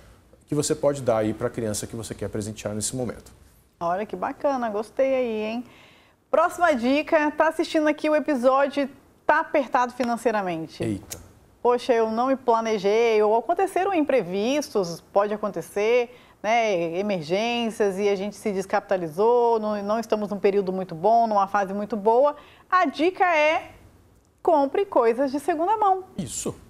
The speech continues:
Speaker 2: Hoje tem muitas lojas de economia, como é que chama?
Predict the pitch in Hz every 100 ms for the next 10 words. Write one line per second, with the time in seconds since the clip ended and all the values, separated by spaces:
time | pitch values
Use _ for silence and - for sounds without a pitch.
0 | - _ - 262 294 320 339 330 277 294
1 | 359 392 381 269 262 233 262 320 277 247
2 | 196 190 254 254 269 262 233 233 269 233
3 | 220 226 - 285 339 403